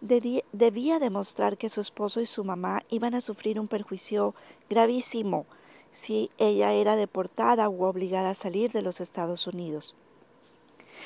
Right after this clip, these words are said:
Los factores que el Departamento de Inmigración califican o tienen en cuenta a la hora de valorar un perdón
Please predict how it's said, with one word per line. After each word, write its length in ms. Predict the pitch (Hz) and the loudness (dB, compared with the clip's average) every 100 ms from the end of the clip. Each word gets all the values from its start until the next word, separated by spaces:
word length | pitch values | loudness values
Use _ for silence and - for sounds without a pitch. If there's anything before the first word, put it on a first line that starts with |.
| - - | -14 2
Los 220 | 262 - | 2 2
factores 500 | 277 - 294 349 - | -2 -2 -2 -2 -2
que 80 | 370 | -2
el 60 | |
Departamento 800 | 277 - 226 - 196 202 202 220 | -2 -4 -4 -4 -4 -4 -4 -2
de 100 | 220 | -2
Inmigración 920 | 202 190 180 180 180 - 190 190 185 - - - - - - | -2 -4 -4 -4 -6 -2 2 2 0 -8 -20 -20 -20 -20 -2
califican 960 | 220 202 180 - 233 226 - 196 156 - - - - | 0 0 -4 -6 -6 -6 -4 -4 -4 -10 -20 -14 2
o 120 | 247 | 2
tienen 460 | - 240 247 277 269 | 4 2 2 4 2
en 220 | 220 190 - | 0 -2 -6
cuenta 680 | - 247 262 262 - - - - - - | 4 6 6 4 0 -4 -6 -14 -20 -6
a 160 | - 233 | 2 4
la 200 | 214 208 | 4 6
hora 300 | 226 254 294 | 8 8 8
de 120 | 302 | 6
valorar 600 | 233 214 190 190 202 226 - | 4 4 2 2 2 2 0
un 180 | 240 247 | -4 -2
perdón 580 | - 220 208 190 190 | 0 0 2 0 0